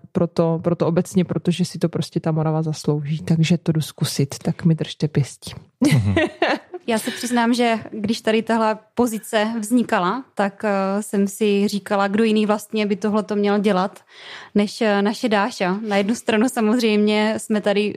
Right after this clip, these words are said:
Speaker 3: smutní, že odcházíš, každopádně, Dáši, přejeme ti hodně štěstí, ať se ti na nové pozici líbí a hlavně ať se daří a ať za náma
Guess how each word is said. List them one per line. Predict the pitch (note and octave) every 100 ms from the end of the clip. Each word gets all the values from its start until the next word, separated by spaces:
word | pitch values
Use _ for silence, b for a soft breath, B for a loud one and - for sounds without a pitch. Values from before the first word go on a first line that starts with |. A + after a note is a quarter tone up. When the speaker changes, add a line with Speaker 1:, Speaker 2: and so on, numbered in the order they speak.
| - -
Speaker 3:
smutní, | - A#3 A3+ A3+ G#3+ A#3+
že | A3 G3+
odcházíš, | G#3 A3+ G3+ G3+ -
každopádně, | A3 G3 G#3+ F#3+ F#3+ G3+
Dáši, | F#3+ F#3+
přejeme | G3+ - F#3+ G3
ti | F#3 G3 F#3 B B B B B B B
hodně | C4 A3+ A#3
štěstí, | - B3 - - A3+
ať | A3
se | A#3
ti | G#3+ A3 A3
na | A3
nové | A#3 G#3 G#3
pozici | G#3 G3+ G#3 -
líbí | G#3+ G#3 F#3+ G#3+ G#3
a | F#3+
hlavně | G#3 G#3 G3 G3+
ať | G#3
se | A3
daří | G3+ G3+ G#3 G#3+
a | G#3
ať | F#3
za | F#3
náma | G3+ G3 G3